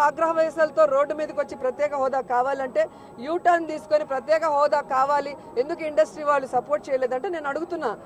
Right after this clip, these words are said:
ఈరోజు ఇండస్ట్రీకి సంబంధించిన బాలకృష్ణ గారు నిన్న ఏదైతే పన్నెండు గంటల దీక్ష జరిగిందో ఆ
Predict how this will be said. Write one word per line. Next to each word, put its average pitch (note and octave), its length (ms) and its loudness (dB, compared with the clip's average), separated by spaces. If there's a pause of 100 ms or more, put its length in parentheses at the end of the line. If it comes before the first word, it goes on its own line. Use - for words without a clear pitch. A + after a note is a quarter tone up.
(260)
ఈరోజు D#4 220 4 (100)
ఇండస్ట్రీకి F4 460 2
సంబంధించిన D4+ 440 -4 (120)
బాలకృష్ణ D4+ 600 0
గారు A3 200 2 (480)
నిన్న F4+ 240 0 (640)
ఏదైతే E4 260 0 (100)
పన్నెండు D#4+ 320 -2
గంటల D#4+ 280 -2
దీక్ష D4+ 320 -8
జరిగిందో A#3+ 380 0 (180)
ఆ C4+ 60 4